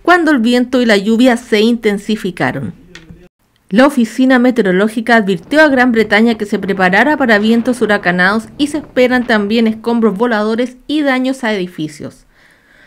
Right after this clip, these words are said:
Los fuertes vientos están asociados a la tormenta Noah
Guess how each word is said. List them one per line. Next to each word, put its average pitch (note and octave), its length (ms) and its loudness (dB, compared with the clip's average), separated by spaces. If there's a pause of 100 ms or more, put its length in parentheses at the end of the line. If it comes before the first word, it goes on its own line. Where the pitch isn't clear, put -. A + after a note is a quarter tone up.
(160)
Los G3+ 160 -2
fuertes A#3 340 2
vientos A#3 380 0
están A3+ 280 0
asociados A3 600 -2
a - 20 0
la G#3 80 0
tormenta G3+ 540 -2
Noah A3+ 380 0